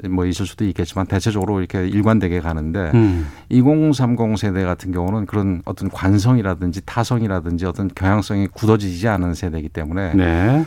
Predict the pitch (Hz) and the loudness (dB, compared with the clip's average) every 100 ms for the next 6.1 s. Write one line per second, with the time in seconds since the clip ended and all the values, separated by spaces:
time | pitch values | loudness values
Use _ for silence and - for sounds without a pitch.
0 | - - 120 139 127 127 120 113 104 123 | -4 -6 4 4 6 4 4 0 2 0
1 | - 104 101 95 107 92 95 90 78 - | 0 2 2 2 0 0 0 0 -2 -6
2 | - - 95 90 - 95 101 - 120 113 | -20 -12 -10 -8 -2 2 2 2 2 2
3 | 110 107 101 101 113 117 - 92 95 92 | 2 2 0 0 0 0 -4 -4 -2 -2
4 | 85 85 78 107 104 - 107 95 85 120 | -2 -4 -4 -6 -6 0 0 0 2 2
5 | 113 - - 160 175 143 95 - 90 80 | 2 -2 0 2 2 0 -2 -2 -2 0
6 | 82 | -2